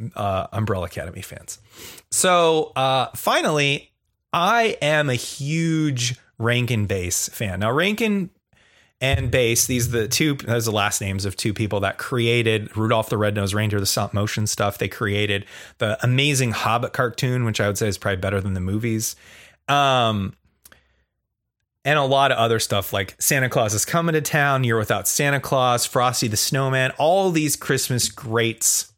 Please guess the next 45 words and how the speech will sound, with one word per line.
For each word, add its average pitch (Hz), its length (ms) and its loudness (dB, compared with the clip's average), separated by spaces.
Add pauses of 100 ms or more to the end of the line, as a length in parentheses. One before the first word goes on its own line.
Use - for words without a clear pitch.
(140)
Rankin 135 420 2
Bass, 101 560 0 (140)
their 120 140 0
production 107 380 -2
company, 92 340 -6
did 92 180 -4
it. 92 140 -6
Now, 131 260 0
I've 208 320 0
got 165 400 0 (160)
a 123 80 2
lot 123 260 4
of 120 80 2
their 98 120 0
stuff. - 500 0
I've 123 100 -4
had 113 140 0
it - 80 -6
for 95 180 -4
a 87 60 -4
while. 170 500 0 (600)
This 180 240 2
year, 175 160 4
I 151 60 4
was 139 180 2
like, 117 280 0
"You 117 100 0
know 120 200 2
what? 117 200 0
No 135 180 4
messing 135 380 2
around 101 300 2
anymore. 95 360 -2
It's 101 160 -2
time 143 340 0
to 117 420 2
complete 131 460 -4
your 123 120 0
entire 110 400 0
collection 92 480 -6
of 90 100 -6
Rankin 90 300 -6
Bass 85 220 -8
classics." - 500 -10
So 120 320 0